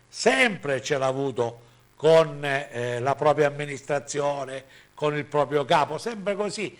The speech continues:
fa parte della regola, no? Quindi io non mi preoccupo. Però vi devo dire che secondo me qui da noi è esagerato, perché forse nel passato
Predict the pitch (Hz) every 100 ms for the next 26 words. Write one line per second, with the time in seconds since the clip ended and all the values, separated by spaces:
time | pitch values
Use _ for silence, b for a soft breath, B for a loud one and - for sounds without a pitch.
0 | B _ 196 - 202 175 170 156 151 156
1 | 180 196 143 120 135 196 165 - - -
2 | 185 147 170 165 151 147 156 143 135 113
3 | 107 - - - _ b b b b _
4 | 370 311 202 262 294 247 208 170 139 147
5 | 165 339 220 - 285 311 254 202 147 117
6 | 110 - B B B _ - 320 180 180
7 | 165 139 262 233 170 165 254 220 123 120
8 | 101 - - - - - B B B _
9 | 349 339 - 214 175 123 139 - - -
10 | - 370 427 - 220 190 185 190 262 226
11 | _ 180 - - 208 202 180 147 135 -